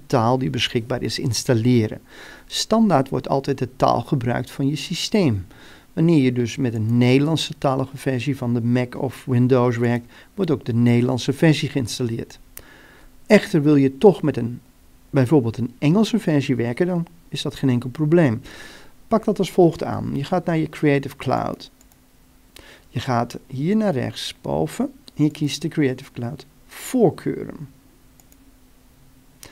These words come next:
Daar zie je staan apps.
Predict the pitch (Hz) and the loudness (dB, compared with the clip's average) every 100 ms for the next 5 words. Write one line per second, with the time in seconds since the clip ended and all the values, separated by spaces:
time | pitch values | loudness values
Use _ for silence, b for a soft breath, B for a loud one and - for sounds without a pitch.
0 | B B B B - 113 123 - 135 151 | B B B B -4 0 0 -2 -4 -2
1 | 156 - 117 - 180 208 - _ _ - | -2 -2 -4 -2 -2 -4 -8 _ _ -8
2 | 113 - - - - | -6 -6 -10 -10 -12